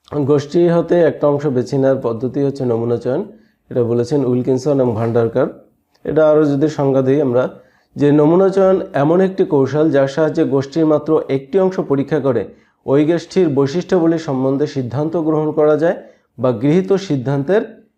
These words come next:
বিশ্লেষণ করা যায়। অর্থাৎ ওই স্যাম্পল, আহ, স্যাম্পল থেকে ওই গোষ্ঠী সম্পর্কে একটা ধারণা লাভ করা যায়।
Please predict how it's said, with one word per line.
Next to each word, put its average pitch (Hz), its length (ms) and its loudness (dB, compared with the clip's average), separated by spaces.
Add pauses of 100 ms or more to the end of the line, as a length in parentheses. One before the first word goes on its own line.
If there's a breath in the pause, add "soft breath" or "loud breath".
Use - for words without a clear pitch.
(140)
বিশ্লেষণ 156 500 0
করা 107 240 0
যায়। 98 200 -10 (420)
অর্থাৎ 170 400 0
ওই 180 100 2
স্যাম্পল, 143 440 0
আহ, 139 360 2
স্যাম্পল 156 520 2
থেকে 185 540 -2 (160)
ওই 131 80 -2
গোষ্ঠী 139 320 0
সম্পর্কে 160 420 0
একটা 135 200 0
ধারণা 127 380 0 (420 loud breath)
লাভ 143 280 2
করা 113 200 0
যায়। 95 220 -10